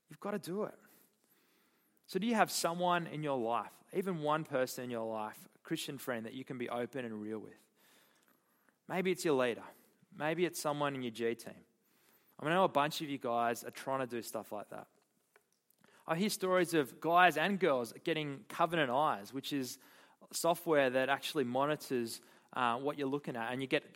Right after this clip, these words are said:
email reports, um, when dodgy sites come up. I've got a couple of mates that, you know, I get their reports. I see what they're watching. I help keep them accountable.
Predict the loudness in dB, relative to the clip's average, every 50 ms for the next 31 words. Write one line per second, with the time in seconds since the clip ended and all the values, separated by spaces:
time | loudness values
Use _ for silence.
0 | -6 -4 -2 0 2 2 2 2 2 0 -2 -2 -2 0 0 0 -2 -4 -10 -12
1 | -10 -8 -6 -4 -4 -2 -2 -4 -4 -6 -6 -6 -6 -2 -2 -2 -2 -2 -6 -10
2 | -8 -4 -2 0 0 -2 -2 -6 -10 -8 -8 -8 -6 -4 0 4 4 4 6 6
3 | 4 4 4 4 4 6 6 4 4 0 0 0 0 0 0 -6 -20 -20 _ -4
4 | 0 0 0 2 2 0 0 2 2 4 4 2 2 -2 -6 -6 -4 -2 -2 -2
5 | -2 0 0 0 2 2 0 0 0 0 2 0 0 -2 -4 -6 2 2 2 2
6 | 4 0 -2 -2 -2 -18 -8 -8 -8 -4 -2 -2 -2 -2 -4 -6 -4 -4 -4 -4
7 | -6 -8 -10 -14 -18